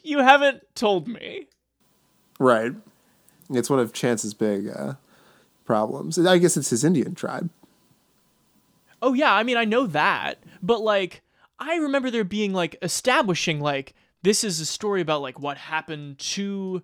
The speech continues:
Speaker 1: the Mohicans or, like, how they relate to the Mohawks or the Huron or whomever. But no, he's just like,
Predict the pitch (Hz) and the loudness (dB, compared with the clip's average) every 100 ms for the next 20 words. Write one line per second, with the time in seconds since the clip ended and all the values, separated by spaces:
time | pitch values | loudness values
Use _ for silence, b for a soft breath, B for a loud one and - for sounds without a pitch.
0 | _ _ _ _ 165 156 151 277 311 131 | _ _ _ _ -6 -4 0 0 0 -6
1 | 151 165 147 143 - 185 190 175 165 156 | -8 -6 -4 -6 -4 0 0 0 -2 -2
2 | 151 190 - 175 151 151 185 160 151 147 | 0 -2 -2 -6 -4 -2 -2 -2 -6 -4
3 | - 147 139 - 202 170 143 131 127 139 | -6 -6 -8 -4 -2 0 -2 -4 -10 -18
4 | b b b 165 151 143 131 131 _ _ | b b b -4 -2 -2 -6 -12 _ _
5 | _ 190 214 196 277 170 139 151 b b | _ -2 0 2 0 -2 -6 -10 b b
6 | - 214 220 220 311 262 131 - - 208 | -4 -2 -2 2 4 4 2 -8 -12 -14
7 | _ _ _ _ _ - 208 202 190 170 | _ _ _ _ _ -6 -4 -2 -2 -6
8 | - 226 214 - 185 160 143 - - | -6 -2 -2 0 0 0 -4 -10 -20